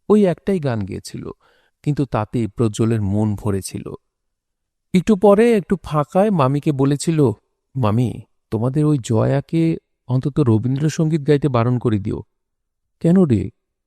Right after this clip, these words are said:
"পুরো একটা প্যারাগ্রাফ বাদ দিয়ে গেল।" "তাই নাকি?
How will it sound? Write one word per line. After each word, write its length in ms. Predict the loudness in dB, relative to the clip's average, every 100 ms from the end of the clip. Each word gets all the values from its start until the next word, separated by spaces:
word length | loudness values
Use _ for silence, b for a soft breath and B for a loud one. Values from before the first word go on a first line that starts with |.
| _ _ _
"পুরো 180 | 0 2
একটা 280 | 2 -2 -2
প্যারাগ্রাফ 460 | 0 0 0 -2 0
বাদ 180 | -2
দিয়ে 220 | 0 -2 -2
গেল।" 220 | -6 -10 -18 _ _ _ _ _ _
"তাই 180 | 2 4
নাকি? 400 | 4 0 -8